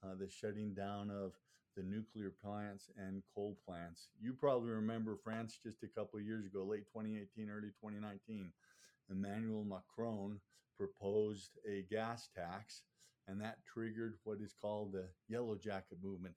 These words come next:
Violent protests erupted. They shut down Paris week after week. You remember seeing the news with cars on fire?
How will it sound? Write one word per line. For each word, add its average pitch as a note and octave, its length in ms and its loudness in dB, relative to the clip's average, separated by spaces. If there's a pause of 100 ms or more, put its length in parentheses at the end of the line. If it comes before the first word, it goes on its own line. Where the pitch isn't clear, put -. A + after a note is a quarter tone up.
(140)
Violent A2+ 480 0
protests A#2+ 500 -4
erupted. A2+ 520 0 (500)
They A2+ 120 -4
shut A#2+ 360 -4
down A#2+ 340 0 (120)
Paris A2 340 -2 (180)
week C3+ 220 -4
after A#2 340 0 (140)
week. B2 220 -2 (500)
You G#2 80 -4
remember A2 260 0
seeing A#2 280 -2
the G#2 80 0
news A2+ 400 0
with G2 280 0
cars A2 380 0
on G#2+ 240 0 (100)
fire? G#2+ 460 0